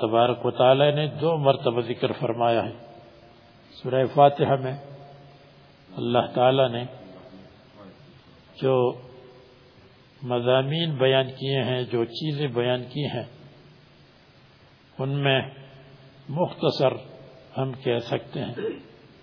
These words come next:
کہ چھ چیزیں اللہ تعالیٰ نے بیان کی ہیں۔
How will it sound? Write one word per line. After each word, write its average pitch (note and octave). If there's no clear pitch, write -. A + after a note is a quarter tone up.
کہ A#2+
چھ F3
چیزیں C#3+
اللہ A#2+
تعالیٰ C3
نے C3+
بیان A2+
کی D2+
ہیں۔ G#2